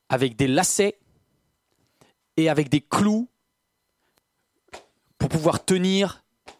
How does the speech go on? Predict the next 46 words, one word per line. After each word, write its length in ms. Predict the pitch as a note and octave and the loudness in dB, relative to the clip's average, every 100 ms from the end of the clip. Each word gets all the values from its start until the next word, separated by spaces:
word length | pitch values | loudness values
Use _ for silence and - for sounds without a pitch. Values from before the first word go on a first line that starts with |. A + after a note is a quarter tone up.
| _ _ _ _ _ _ | _ _ _ _ _ _
sur 180 | - D#3 | -6 -2
des 120 | D3 | -2
kilomètres 540 | D#3+ - F#3 F3+ F3+ E3+ | -2 -2 0 0 0 -2
et 40 | |
des 100 | D#3 | -4
kilomètres. 380 | - F3+ D#3+ C#3 | -4 -4 -2 -2
Je 40 | |
vous 60 | C#3 | -4
rappelle 220 | D#3+ F#3+ | -2 -2
que 100 | - | -2
les 100 | D#3 | -2
légions, 480 | D#3+ E3 C3 F3 F3+ _ _ _ | -2 -2 -2 -4 -6 _ _ _
la 140 | C#3 C3 | -8 -4
guerre, 280 | F#3 G3+ | -2 -2
c'est 160 | - - | -4 -8
une 80 | D#3 | -6
guerre 180 | F3+ D3+ | -4 -2
de 80 | |
mouvement. 540 | D3 F3+ F#3 D3 B2 _ _ _ _ - - | 0 0 0 -2 -4 _ _ _ _ -20 -8
C'est 140 | A3+ | -6
très 360 | - - D#4 A3+ | -2 0 0 0
intéressant 480 | G3+ E3 C3+ - - _ _ _ _ | -2 -2 -4 -8 -12 _ _ _ _
parce 160 | F#3 - | -6 -2
que 80 | G3+ - | -2 0
autant 380 | C#4 - D4+ | 0 0 2
la 120 | A#3 F3 | 2 2
première 440 | - G#3+ G#3 E3 | 2 2 0 -2
arme, 420 | - F3+ C#3+ B2+ G#2+ _ _ _ E3+ | 0 0 0 -4 -6 _ _ _ -2
elle 100 | D#3+ | -2
est 120 | - | -2
très 300 | - D4 D#4 | -2 0 2
défensive. 760 | C4+ - G3 - D#3 C#3+ A2 - _ _ - | 0 0 -2 -2 -2 -4 -6 -10 _ _ 0
Quand 160 | G3+ | 0
on 60 | G3+ | 2
parle 280 | A#3 A3 F#3 | 2 2 2
de 100 | D#3+ | 2
la, 260 | D3 B2 _ - | 2 -2 _ -2
la 120 | D#3 | 0
ceinture, 500 | - A#3+ - B3+ A3+ | 0 -2 0 -2 -2
est-ce 140 | F3 - | -4 -4
que 80 | |
c'est 140 | A3 G#3 | -2 0
défensif ? 520 | G3 - E3 - C3+ | 0 0 -2 -4 -2
Oui, 200 | G3+ C#4 | 2 2
c'est 140 | G#3 D#3+ | 0 -2
défensif. 580 | D3+ D3+ C3 A#2 - | -2 -2 -4 -6 -12